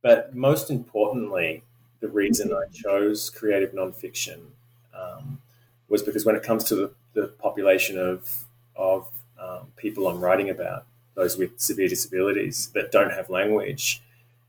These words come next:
um, as a caregiver myself, I thought it was the best medium for capturing the, uh, delicate and intimate connections between carers and their children, and also those expressions of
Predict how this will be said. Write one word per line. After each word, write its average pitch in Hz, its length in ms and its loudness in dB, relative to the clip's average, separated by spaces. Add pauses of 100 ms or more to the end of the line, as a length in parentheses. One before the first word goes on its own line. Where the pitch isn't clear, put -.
(140)
um, 98 400 2
as 110 140 4
a 107 60 -4
caregiver 107 440 2
myself, 95 760 0
I 101 80 -4
thought 110 320 2
it 107 120 -2
was 107 160 -12
the 95 120 -10
best 92 280 2
medium 90 520 0 (120)
for 87 540 -2
capturing 90 680 -4
the, 87 360 -4 (480)
uh, 90 200 -2
delicate 92 500 2
and - 80 -18
intimate 90 460 -6 (320)
connections 98 520 -2
between 98 600 -4 (240)
carers 95 280 4
and 92 80 -6
their 92 100 -2
children, 95 580 -2 (920)
and 113 120 -6
also 117 520 2
those 101 200 -2
expressions 101 640 0
of 92 240 2